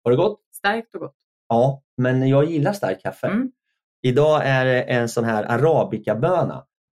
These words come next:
Speaker 1: Och, eh, jag vet inte, faktiskt inte vad, själva, vad det hette. Jag kommer bara ihåg att det var ett, ett i guld och så hette det arabica.
Speaker 2: Mm.
Speaker 1: Och jag köpte på Lidl.
Speaker 2: Jaha.
Speaker 1: Ja,
Speaker 2: Mm.
Speaker 1: det är det.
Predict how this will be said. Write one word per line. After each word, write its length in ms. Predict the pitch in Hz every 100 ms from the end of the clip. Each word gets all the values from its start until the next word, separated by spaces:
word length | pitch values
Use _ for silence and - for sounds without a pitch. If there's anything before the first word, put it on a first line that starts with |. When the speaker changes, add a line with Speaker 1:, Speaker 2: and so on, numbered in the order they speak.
| _ _
Speaker 1:
Och, 280 | - 113 113 - _ 117
eh, 120 | 113
jag 140 | 110
vet 200 | 120 120
inte, 200 | 127 113
faktiskt 200 | - 123
inte 120 | 117 98
vad, 400 | 107 101 98 - -
själva, 340 | 101 95 92 _ 92 _
vad 140 | - 101
det 60 |
hette. 280 | 101 101 -
Jag 180 | 92 95
kommer 160 | 120 107
bara 100 | 107
ihåg 120 | 104
att 80 | 98
det 60 |
var 180 | 95 95
ett, 180 | - 113 _ _
ett 140 | 110 - _ -
i 140 | 110
guld 580 | 101 131 120 95 101 113 _ _
och 80 | 107
så 60 | 107
hette 240 | 101 101
det 140 | 95 92
arabica. 640 | 98 104 98 87 - 67 _ 151
Speaker 2:
Mm. 120 | 147
Speaker 1:
Och 60 | 110
jag 80 |
köpte 300 | 107 143 139
på 100 | -
Lidl. 380 | 117 131 143 139 - - _ _ _
Speaker 2:
Jaha. 440 | 156 120 170 170 _
Speaker 1:
Ja, 340 | 92 101 139 -
Speaker 2:
Mm. 100 | 95
Speaker 1:
det 60 | 151
är 120 | 277
det. 180 | -